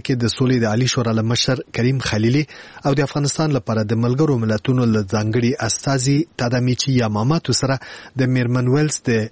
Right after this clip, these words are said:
لیدنې یادونه هم شوې ده. د متحدو ایالاتو د سفارت خبر پاڼه زیاتوي چې په دې لیدنو کتنو کې په افغانستان او سیمه کې د سولې او امنیت د ټینګښت په چاره کې د امریکا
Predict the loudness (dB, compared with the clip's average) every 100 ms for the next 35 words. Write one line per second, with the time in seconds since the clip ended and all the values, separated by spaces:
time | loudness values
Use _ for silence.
0 | -2 0 2 2 0 0 0 0 0 0
1 | 0 0 0 0 -2 _ _ -20 -18 -6
2 | 0 0 2 0 2 2 2 0 0 0
3 | 0 -2 -4 -2 -4 -4 -4 -4 -2 -2
4 | 0 0 0 0 0 0 -2 0 0 0
5 | -2 -2 -2 -2 0 0 0 0 -2 -10
6 | -14 -4 -4 -2 -2 -2 0 0 0 0
7 | -2 -2 -2 -2 0 0 0 0 0 -2
8 | -4 -2 0 2 2 0 -2 0 0 0
9 | -2 -4 -4 -2 -2 0 -4 -4 -12 -14
10 | -4 0 0 0 -2